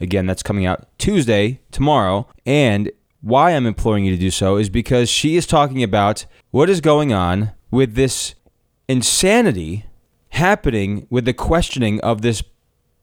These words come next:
Well, it's not, I don't think it's a possibility. I think it's, I think she'll be nominated no matter what questions are asked,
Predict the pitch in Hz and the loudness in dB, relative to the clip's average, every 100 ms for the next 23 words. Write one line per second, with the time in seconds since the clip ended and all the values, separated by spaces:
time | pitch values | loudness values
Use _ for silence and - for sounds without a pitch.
0 | _ - 107 107 139 127 117 113 98 87 | _ -4 -2 0 -2 0 0 0 -2 -2
1 | - 98 92 107 92 92 104 92 - - | -2 -2 -2 0 0 0 0 -4 -6 -14
2 | _ - 117 - 101 143 104 95 101 104 | _ -4 -2 -2 -4 -2 0 0 0 0
3 | 92 90 87 90 85 85 131 - - - | 0 -2 -2 -2 -2 -2 -2 -4 -10 -12
4 | - _ _ _ _ - 101 - 90 80 | -20 _ _ _ _ -4 -4 -2 -4 -4
5 | 73 76 - - | -2 -2 -4 -8